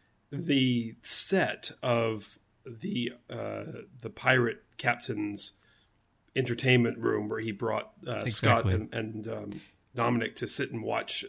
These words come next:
Speaker 1: the girls dance.
Speaker 2: Mm-hmm.
Speaker 1: Um, the, uh, it's this really great, colorful place.
Speaker 2: Mm-hmm.
Speaker 1: And the, he's holding up a, a glass and he's kind of filling it with this sort of cool,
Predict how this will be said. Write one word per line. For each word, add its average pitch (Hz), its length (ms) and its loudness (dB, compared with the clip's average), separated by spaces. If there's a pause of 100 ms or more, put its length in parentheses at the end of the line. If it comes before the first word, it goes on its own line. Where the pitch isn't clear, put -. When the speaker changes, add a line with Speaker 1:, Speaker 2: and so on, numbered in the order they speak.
Speaker 1:
the 113 140 -8
girls 107 320 -4
dance. 123 580 0
Speaker 2:
Mm-hmm. 92 480 0
Speaker 1:
Um, 107 440 0 (760)
the, 123 460 6
uh, 110 140 -2 (340)
it's - 140 -6
this 156 160 -2
really 156 240 6
great, 120 300 -2
colorful 175 400 -4
place. - 680 0
Speaker 2:
Mm-hmm. 113 320 2
Speaker 1:
And 123 160 4
the, 123 160 4
he's 127 220 0
holding 131 320 2
up 117 100 0
a, 107 300 -4
a 113 80 -8
glass 117 560 0
and 107 100 -8
he's 104 160 -2
kind 110 160 -6
of 104 80 -10
filling 123 360 0
it 120 180 0
with 117 180 -2
this 107 220 -2
sort 110 200 -2
of 101 200 -10 (500)
cool, 131 640 6